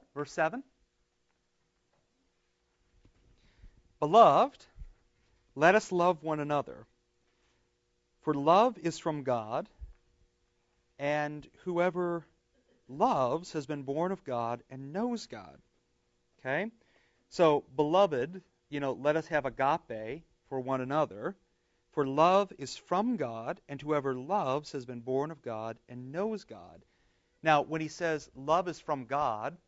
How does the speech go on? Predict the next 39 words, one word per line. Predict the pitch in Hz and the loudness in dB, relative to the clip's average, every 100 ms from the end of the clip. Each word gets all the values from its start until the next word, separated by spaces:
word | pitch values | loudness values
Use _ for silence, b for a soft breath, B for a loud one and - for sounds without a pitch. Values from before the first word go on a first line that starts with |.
| _ - | _ 2
that's | 160 165 | 2 2
a | 135 | -2
reference | 151 - 143 - | -2 -2 -10 -12
to | 139 123 | -12 -10
sort | 151 127 | -10 -8
of | |
God's | 110 123 113 | -4 -4 -6
emotion | 110 120 170 165 - 110 151 185 | -10 -6 -6 -6 -12 -18 -20 -20
and | 127 120 | -18 -12
God's | 123 117 117 110 - | -6 -4 -4 -8 -10
action. | 127 151 - 110 104 | -6 -6 -8 -18 -18
He | 117 | -18
loves | 110 117 156 160 - | -14 -8 -8 -8 -16
us. | - - _ _ _ | -20 -20 _ _ _
But | 151 | -10
it's | - | -2
also | 170 185 151 | -2 -2 -6
a | |
reference | 123 127 - 120 | -4 -6 -8 -20
to | - | -18
a | 117 _ | -18 _
person. | 180 165 - 156 110 | -10 -10 -12 -20 -10
Here | 175 170 | -6 -4
he's | 147 131 | -6 -10
referring | 127 135 127 120 - _ _ _ - | -14 -10 -10 -12 -16 _ _ _ -4
also | 151 165 139 | -2 -2 -8
to | 127 | -16
the | 117 | -12
person | 135 120 117 | -12 -12 -16
of | 104 | -20
Jesus. | 123 156 113 - | -14 -14 -14 -18
Jesus | - 165 127 127 170 | -12 -10 -10 -10 -6
is | 156 127 | -6 -8
love. | 107 92 - _ _ _ _ _ _ | -12 -14 -20 _ _ _ _ _ _
He's | 147 127 | -10 -8
the | 127 | -8
embodiment | 127 139 151 127 113 - | -2 2 2 0 -12 -20
of | 117 | -20
love. | 98 - | -20 -20